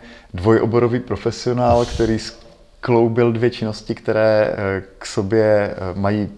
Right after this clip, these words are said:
na první pohled poměrně daleko, tak uvidíme, jak to vlastně je. A, mm, já bych se rád zeptal vůbec na tu profesi, eh, toho režiséra, protože já když jsem psal vlastně knihu Na volné noze, tak jsme, eh, tak jsem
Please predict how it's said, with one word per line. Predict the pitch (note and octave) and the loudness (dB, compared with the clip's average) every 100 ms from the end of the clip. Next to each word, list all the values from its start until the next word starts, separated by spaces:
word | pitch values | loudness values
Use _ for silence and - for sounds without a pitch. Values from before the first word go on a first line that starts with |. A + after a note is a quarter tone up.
| - | -10
na | G2 | -6
první | G2+ G#2 A2 | -4 -2 -2
pohled | G#2+ A2 | -2 -6
poměrně | G#2 G#2 A2 B2 | -6 -6 -4 -2
daleko, | B2 A2 G#2 G#2 B2+ E3 - - - | 0 0 0 -2 -2 -4 -16 -20 -6
tak | - G2+ | -2 2
uvidíme, | A#2+ A2+ A#2+ | 2 2 2
jak | A2+ | 0
to | - A2+ | 0 -2
vlastně | A2 - G#2+ | -2 -4 -6
je. | F#2+ F#2+ - - - - - - - - - | -6 -8 -16 -20 -20 -20 -20 -20 -20 -20 2
A, | G#2 G#2+ G#2+ G#2 G2+ G2+ - - - - - - - - - F#2 - - | 6 8 8 6 4 0 -8 -20 -20 -20 -20 -20 -20 -20 -10 -10 -10 -8
mm, | A2+ G2+ | -4 0
já | F#2+ | 4
bych | G2+ D3 | 4 4
se | G3+ | 4
rád | F3+ | 4
zeptal | D#3+ D3+ F3 D#3+ | 4 4 6 6
vůbec | C#3 C#3+ C#3+ | 4 2 2
na | C#3 | 2
tu | C3 | -2
profesi, | C#3+ - A2+ A#2 A2 - B2+ B2+ B2+ A2 | -4 -4 0 0 -2 0 2 4 2 0
eh, | G2 F#2+ F2+ F2 F2 - | -2 -2 -4 -6 -10 -6
toho | G#2 | -2
režiséra, | G#2+ F#2 F#2+ - A2 A2 A2 | -2 -2 -6 -4 0 2 0
protože | G#2 G2+ | -4 -6
já | G2 | -4
když | G#2 G2+ - - - | -4 -6 -10 -12 -14
jsem | - A2 G2+ F#2+ - - - - _ - - - | -12 -6 -4 -6 -10 -18 -20 -20 _ -20 -20 -20
psal | - - G#2 G2+ | -16 -2 0 0
vlastně | G#2 G#2 A2+ | -2 -4 -8
knihu | - G#2 G#2+ C3+ | -6 -4 -2 0
Na | B2 | 0
volné | B2+ B2 | 0 -2
noze, | A#2+ A#2+ | -2 -4
tak | A2+ | -6
jsme, | - A#2 A#2 | -2 -2 -2
eh, | A2+ - - - - G2+ | -4 -18 -20 -20 -8 -6
tak | F#2 G2+ | -4 -4
jsem | - A#2+ | 0 2